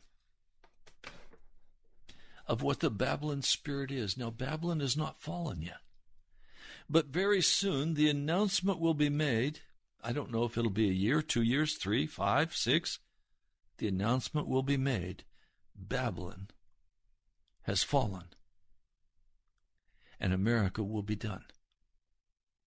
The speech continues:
And we are now going to watch as America transforms itself from that lamb-like beast into a dragon, and in many ways, America has already become a dragon.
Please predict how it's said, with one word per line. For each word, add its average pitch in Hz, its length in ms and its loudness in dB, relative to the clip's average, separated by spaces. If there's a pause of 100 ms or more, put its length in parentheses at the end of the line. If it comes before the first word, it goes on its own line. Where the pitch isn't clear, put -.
(420)
And 107 180 0
we 135 140 2
are 127 80 4
now 135 280 2
going 165 240 0
to 160 80 4
watch 135 420 0
as 120 140 0
America 131 600 2
transforms 143 800 -2
itself 123 540 0
from 120 220 -2
that 123 220 0
lamb-like 135 600 0
beast 110 460 -2 (1120)
into 123 340 2
a 107 60 0
dragon, 113 600 0
and 107 140 0
in 107 200 2
many 139 240 2
ways, 95 380 2
America 110 520 -2
has 117 240 0
already 123 400 0
become 120 600 -4
a 98 60 -6
dragon. 92 520 0